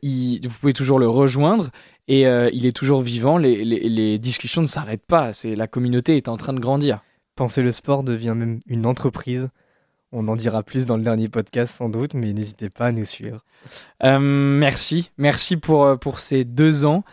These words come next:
Speaker 2: Merci
Speaker 1: Euh,
Speaker 2: beaucoup,
Speaker 1: c'est,
Speaker 2: ouais.
Speaker 1: euh, c'est avec, euh, beaucoup d'émotion quand même qu'on vous dit ça. On a, on a grandi avec, euh, avec cette émission.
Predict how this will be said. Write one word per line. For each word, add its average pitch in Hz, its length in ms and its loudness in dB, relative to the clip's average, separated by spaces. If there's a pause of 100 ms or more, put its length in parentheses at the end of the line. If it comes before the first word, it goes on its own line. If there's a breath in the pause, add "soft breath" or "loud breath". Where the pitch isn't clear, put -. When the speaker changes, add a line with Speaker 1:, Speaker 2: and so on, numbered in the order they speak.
Speaker 2:
Merci 110 280 -4
Speaker 1:
Euh, 127 220 6
Speaker 2:
beaucoup, 117 100 -2
Speaker 1:
c'est, 113 140 0
Speaker 2:
ouais. 131 80 4
Speaker 1:
euh, 123 160 4
c'est 123 180 0
avec, 120 320 0
euh, 113 500 0
beaucoup 123 280 -4
d'émotion 135 340 2
quand 226 120 4
même 220 120 2
qu'on 175 100 2
vous 151 120 2
dit 147 160 -2
ça. 226 160 4
On 160 120 2
a, 131 120 2
on 143 100 2
a 143 80 4
grandi 165 480 2
avec, 147 300 2
euh, 135 160 2 (340 loud breath)
avec 139 220 6
cette 143 240 0
émission. 151 580 2